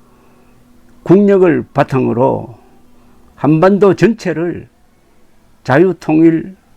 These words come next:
시키겠다는 원대한 계획을 발표를 했습니다. 신라의 삼국통일의 기획자인 김춘추가 생각납니다.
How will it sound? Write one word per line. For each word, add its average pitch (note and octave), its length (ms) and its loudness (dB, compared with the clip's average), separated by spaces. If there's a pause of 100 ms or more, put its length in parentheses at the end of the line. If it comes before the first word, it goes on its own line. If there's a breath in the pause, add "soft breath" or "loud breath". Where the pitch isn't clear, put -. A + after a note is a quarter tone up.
(640)
시키겠다는 B2+ 1080 -2
원대한 F3 640 2
계획을 E3 420 -4
발표를 A#2+ 340 -6
했습니다. A2 540 -10 (1200 soft breath)
신라의 F3 400 2
삼국통일의 D#3 800 -2
기획자인 C3+ 960 -2 (540)
김춘추가 E3+ 760 0
생각납니다. A2+ 800 -6